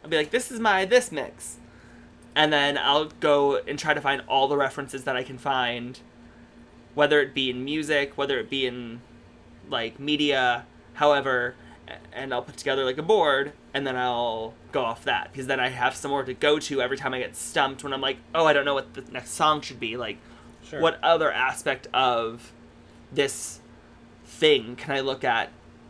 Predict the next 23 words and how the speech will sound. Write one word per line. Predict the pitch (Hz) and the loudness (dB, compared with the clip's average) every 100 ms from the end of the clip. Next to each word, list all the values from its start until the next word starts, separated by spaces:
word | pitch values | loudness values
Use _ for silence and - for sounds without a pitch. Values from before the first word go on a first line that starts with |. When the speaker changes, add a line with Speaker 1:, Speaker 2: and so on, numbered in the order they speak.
| - - - | -20 -20 -18
Speaker 1:
to, | - 165 135 | -8 -2 -2
like, | 113 127 135 | -2 -6 -8
more | 143 139 135 | -2 0 2
well | 131 123 | 0 0
round | 123 120 | -2 -2
out | 117 - | -4 -6
my | 104 | -12
mix? | 101 55 - - | -14 -16 -18 -8
I | - | 0
also | 151 156 151 | 0 0 0
love | 147 139 | 0 0
a | |
good | 131 123 | -4 -4
little | 131 127 | -6 -6
dance | 123 127 139 | -4 -6 -4
break | - 151 151 | -2 -2 -4
in | 156 | -6
my | 151 | -6
mix, | 160 160 214 | -4 -4 -8
because | - 135 127 | -6 -4 -4
I | 120 | -6
think | 131 127 | -8 -10
that | 123 110 | -8 -8